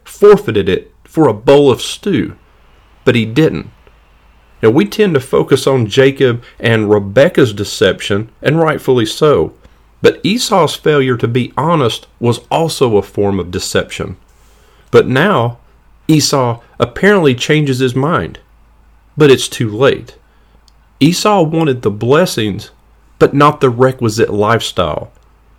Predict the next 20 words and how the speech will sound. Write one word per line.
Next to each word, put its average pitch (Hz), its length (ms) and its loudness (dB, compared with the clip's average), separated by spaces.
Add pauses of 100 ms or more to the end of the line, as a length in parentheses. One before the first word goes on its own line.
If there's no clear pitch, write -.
(160)
And 104 200 -2
God 139 280 0
will 127 140 2
not 123 380 0
allow 170 320 0
this 156 180 0
blessing 156 520 -2
to 101 80 -14
take 123 320 -6
place. - 520 -4 (580)
God 175 220 0
already 165 560 2
knew 98 240 0
this, 85 460 -4 (220)
and 127 120 4
he 139 60 6
had 127 80 2
already 147 280 2
told 131 340 -2
Rebekah 117 640 -2